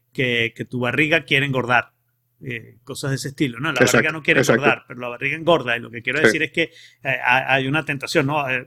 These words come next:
Speaker 1: a mí me gusta, me gustó muchísimo, y quiero decir que es una de las razones por las cuales yo me incliné hacia la ciencia, leí de muy joven la frase de Aristóteles que decía que las cosas se caen porque tienen un apetito hacia el centro de la tierra, ¿no?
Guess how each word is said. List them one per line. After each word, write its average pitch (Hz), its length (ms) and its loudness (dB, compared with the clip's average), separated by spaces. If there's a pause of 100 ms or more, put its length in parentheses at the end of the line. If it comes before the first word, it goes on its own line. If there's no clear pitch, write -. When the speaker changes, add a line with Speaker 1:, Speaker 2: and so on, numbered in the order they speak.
Speaker 1:
a 131 80 -6
mí 123 140 -2
me 151 100 2
gusta, 156 380 4
me 139 80 -2
gustó 127 240 -2
muchísimo, 170 460 0
y 135 80 0
quiero 139 180 0
decir 156 180 -2
que 160 100 -4
es 147 60 -8
una 160 100 -4
de 151 80 2
las 151 100 2
razones 127 300 -6
por 160 120 -4
las 131 100 -2
cuales 139 280 0 (260)
yo 131 140 0
me 143 80 0
incliné 143 260 0
hacia 123 160 -4
la 151 80 -2
ciencia, 139 580 0
leí 120 480 -4
de 135 160 -4
muy 135 160 -6
joven 139 280 0
la 143 80 -2
frase 135 260 -4
de 143 40 4
Aristóteles 135 460 -4
que 131 120 -4
decía 139 360 2 (280)
que 151 80 2
las 127 160 2
cosas 156 260 -6
se 151 140 -2
caen 143 240 0
porque 151 240 -10
tienen 131 260 -4
un 151 100 -2
apetito 147 520 -4
hacia 131 180 -4
el 117 60 -6
centro 123 320 -2
de 131 40 2
la 117 120 -2
tierra, 113 340 0
¿no? 117 180 -16